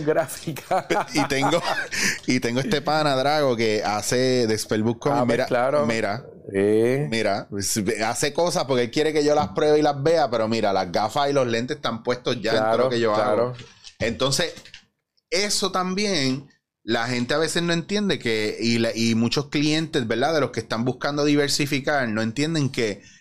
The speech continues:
Speaker 2: eso es importante porque hay una cuestión de exclusividad que no necesariamente lo tienes que poner tú, pero, pero va a pasar cuando a ti te gusta algo. Por eso yo no me caso con ningún café. A, a mí me han llamado de diferentes cafés.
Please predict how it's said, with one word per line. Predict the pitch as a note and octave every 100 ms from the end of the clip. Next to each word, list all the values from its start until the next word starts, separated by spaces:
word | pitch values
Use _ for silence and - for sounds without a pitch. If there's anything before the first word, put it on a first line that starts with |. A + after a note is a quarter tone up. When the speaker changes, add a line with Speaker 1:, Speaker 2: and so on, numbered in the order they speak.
| _ -
Speaker 2:
eso | G#2+ C3
es | C3+
importante | C#3+ D3 C#3+ C#3 D#3+ D#3+ C#3
porque | A#2 A2+ A2 G2 - - _ _ _ -
hay | A2+
una | A#2 C3
cuestión | C#3 C#3+ D3
de |
exclusividad | C#3+ D3 C3+ D3 C3+ C3 C#3+ B2+ G#2+ C3+ _ _ - _ _ _ _ -
que | C3 A2 A2 G#2+ G2+ G2 - -
no | A#2+ B2+
necesariamente | C3+ D#3+ D3 D3+ D3
lo | C#3+
tienes | C3+ C#3+
que | C#3+ B2
poner | C3 A#2 -
tú, | F3 G#3
pero, | C3+ A2+ G#2+ G2 - - _ _ _ _ _ _ _ _
pero | C3 A#2
va | A2+
a |
pasar | A#2 D#3 D#3 D3 C#3+
cuando | D3+ B2
a |
ti | A2+
te | B2
gusta | E3+ F3+ - F3+ F3+
algo. | C#3 G2+ F#2 - - - -
Por | A2 G#2+
eso | B2
yo |
no | C#3+
me | D3+
caso | D3+ D#3 D#3
con | D#3
ningún | D#3 D3
café. | D3+ D3 - B2+ E3 -
A, | G2+
a | A2 G#2+
mí | A2 G#2+
me | B2+
han | C#3
llamado | D3 D3+
de | D3+
diferentes | D3 D3+ D3+ D#3 E3+ D#3 C#3 - _
cafés. | - D3 F#3+ G#3+